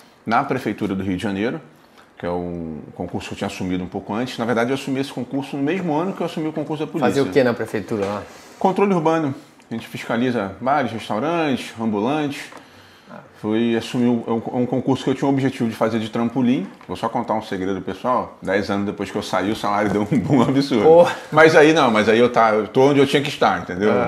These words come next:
Speaker 1: brinco com isso. E aí, em janeiro de dois mil e sete, eu entrei, assumi esse concurso. E quando foi, é, setembro de dois mil e sete, eu fui chamado pra polícia pro curso de formação.
Speaker 2: Uhum.
Speaker 1: Aí lá no curso de formação, a gente foi em janeiro de dois mil e oito, foi a hora que eu assumi.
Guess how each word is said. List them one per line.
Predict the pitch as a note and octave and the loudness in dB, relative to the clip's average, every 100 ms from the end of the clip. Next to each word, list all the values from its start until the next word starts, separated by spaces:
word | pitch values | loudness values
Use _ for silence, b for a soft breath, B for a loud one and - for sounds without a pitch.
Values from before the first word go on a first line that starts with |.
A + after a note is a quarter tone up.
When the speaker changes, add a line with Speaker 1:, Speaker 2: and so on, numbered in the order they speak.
| A#2 | 0
Speaker 1:
brinco | A#2 G#2 | 0 0
com | A#2 | 0
isso. | F#2 - - B B B B B B | -2 -4 -14 B B B B B B
E | G#2+ | 4
aí, | A2+ C3+ | 6 6
em | C#3 | 4
janeiro | C3+ C3 C#3+ D3 | 2 2 2 2
de | C3 | 0
dois | B2+ A#2+ | 0 0
mil | B2 | 0
e | B2+ | -2
sete, | - B2 B2 - - | 0 -2 -2 -10 -10
eu | A#2 A2 A2 | -10 -6 -6
entrei, | G#2+ G#2 | -4 -6
assumi | - A#2 | -4 -4
esse | A2+ A#2 | -4 -4
concurso. | A#2+ A#2+ D3 E3+ A#3 - b b b b - | -6 -2 -4 -4 -10 -14 b b b b -8
E | A#2+ | -4
quando | C#3+ C#3 C#3+ | 0 0 -2
foi, | - C#3 C3+ C3 B2+ B2+ A2+ - _ _ b b b b _ _ - | -2 0 2 0 -2 -4 -6 -16 _ _ b b b b _ _ 0
é, | A2+ A2 G#2+ | 4 4 2
setembro | G#2+ - E3 C#3+ E3+ G3 F3+ | 0 0 -2 2 2 2 2
de | D#3 | 2
dois | C#3+ C3 | 2 4
mil | C3+ | 2
e | |
sete, | C#3 C#3 C#3 | 2 0 -2
eu | |
fui | C#3+ D#3 | -4 -4
chamado | - C#3+ B2+ C3+ D3 D#3+ - - | -2 -2 0 0 -2 -6 -10 -12
pra | - A#2+ | -8 -4
polícia | C3+ B2+ B2 | -2 -2 -4
pro | B2 | -4
curso | C3 | -6
de | C3 | -4
formação. | C3+ D3 - E2+ D#2+ - - | -4 -6 -8 -10 -10 -18 -14
Speaker 2:
Uhum. | A2 G2+ G#2 A2 - | -12 -10 -10 -12 -8
Speaker 1:
Aí | F#2+ G2+ A#2 | -2 2 4
lá | A#2 | 4
no | A#2 | 2
curso | A#2+ G#2+ | -2 -6
de | A2+ | -6
formação, | A#2 A2 G#2+ | -4 -4 -4
a | A#2 | -6
gente | |
foi | - C3 | -4 -4
em | |
janeiro | A#2 B2+ B2 A#2 A#2+ | -2 -2 0 2 0
de | |
dois | A#2 A2+ | -2 -2
mil | A#2 | 0
e | |
oito, | A2+ A#2 A#2+ | 0 -2 -4
foi | A#2 | -8
a | |
hora | A#2+ | -6
que | A#2 | -8
eu | |
assumi. | A2+ B2+ F2+ | -8 -6 -8